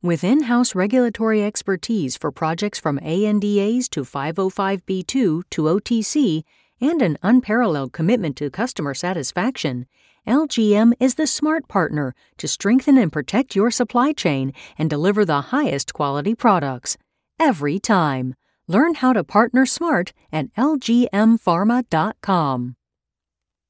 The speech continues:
Ripple effect throughout industrial supply chains. High energy prices affect global and European supply chains with repercussions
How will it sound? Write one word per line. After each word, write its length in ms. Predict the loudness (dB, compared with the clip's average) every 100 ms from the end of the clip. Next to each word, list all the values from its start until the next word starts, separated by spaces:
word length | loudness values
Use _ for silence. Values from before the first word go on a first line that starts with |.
| _ _ _
Ripple 380 | -2 0 2 0
effect 400 | 0 0 -2 -6 _
throughout 400 | -6 -2 0 0
industrial 640 | 0 -2 -2 -4 0 0 0
supply 400 | -2 0 0 0
chains. 580 | 0 -2 -2 -6 -10 -16 _ _ _ _ _ _ _ _ -6
High 240 | -2 -2
energy 440 | 0 -2 0 -2 -4
prices 460 | -2 -4 -4 -6
affect 400 | -6 -4 -6 -8
global 400 | -4 -2 0 0
and 200 | -2 -4
European 540 | -2 -4 -2 -4 -2 -2
supply 400 | -6 -4 -4 -4
chains 480 | -4 -4 -2 -4
with 160 | -8 -4
repercussions 800 | -4 -4 -6 -6 -4 -4 -4